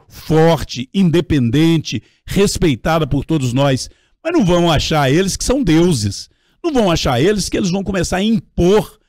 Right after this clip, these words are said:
né, decisões absurdas, como nós estamos vendo o senhor Alexandre de Moraes impor, inclusive com condenações sem duplo grau de recurso,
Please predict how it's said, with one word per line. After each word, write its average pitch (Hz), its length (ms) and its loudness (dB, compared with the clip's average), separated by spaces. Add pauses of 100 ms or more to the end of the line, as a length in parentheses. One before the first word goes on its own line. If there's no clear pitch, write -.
(240)
né, 151 260 -4
decisões 156 600 0
absurdas, 156 840 -2 (240)
como 285 180 -2
nós 226 160 0
estamos 196 220 0
vendo 165 200 0
o 185 40 0
senhor 214 220 0
Alexandre 165 400 -2
de 160 80 -2
Moraes 151 420 -2
impor, 165 480 0 (340)
inclusive 214 580 2
com 247 200 -4
condenações 196 1120 0 (360)
sem 233 460 0
duplo 185 400 2
grau 156 360 2
de 143 120 -2
recurso, 143 680 0